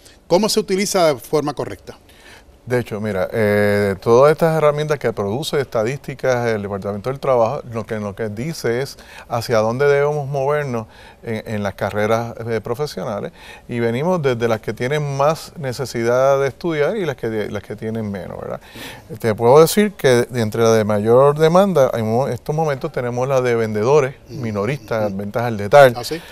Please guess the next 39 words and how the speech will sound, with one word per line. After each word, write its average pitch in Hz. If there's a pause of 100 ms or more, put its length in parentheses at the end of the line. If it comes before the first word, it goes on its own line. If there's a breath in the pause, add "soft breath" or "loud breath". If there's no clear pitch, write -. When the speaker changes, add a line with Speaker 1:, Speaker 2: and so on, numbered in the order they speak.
(200 loud breath)
Speaker 2:
cajeros, 127 (560 loud breath)
eh, 104
eh, 98
y, 117
y 104
ahí 120 (180)
tenemos 117
todo 120
lo 131
que 120
es 127
el 127
andamiaje 110
de 113
las 104
tiendas 117
de, 110 (100)
eh, 101
por 107
departamento, 104
Speaker 1:
Por 101
departamento, 117
Speaker 2:
etcétera, 107
eh, 98 (160)
Speaker 1:
grandes 113
Speaker 2:
tiene, 120
Speaker 1:
tiendas, 131
más 127
Speaker 2:
tiendas, 170
Speaker 1:
pequeñas. 143
Speaker 2:
incluyendo 135
los 170
restaurantes 175
que 185
también 117
Speaker 1:
También. 110
Speaker 2:
tienen 139
el 127
cajero. 104